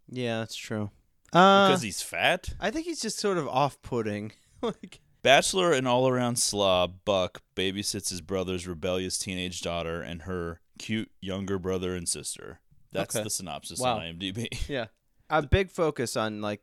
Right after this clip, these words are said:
Speaker 1: Tia's rebellion, I guess.
Speaker 2: Well, that, I think that is what they're trying to push as the plot. Like, Tia is basically the second lead
Speaker 1: Yeah.
Speaker 2: to Buck.
Speaker 1: Eh, right.
Speaker 2: Obviously. So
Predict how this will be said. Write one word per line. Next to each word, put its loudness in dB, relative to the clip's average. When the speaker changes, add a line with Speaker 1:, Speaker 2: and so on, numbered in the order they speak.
Speaker 1:
Tia's -4
rebellion, -4
I -8
guess. 0
Speaker 2:
Well, 6
that, 6
I 4
think -2
that 6
is -2
what -2
they're -4
trying -4
to -6
push -8
as -10
the -12
plot. -10
Like, -4
Tia 4
is -4
basically -6
the -12
second -6
lead -16
Speaker 1:
Yeah. 2
Speaker 2:
to -6
Buck. -6
Speaker 1:
Eh, -10
right. -12
Speaker 2:
Obviously. -12
So -2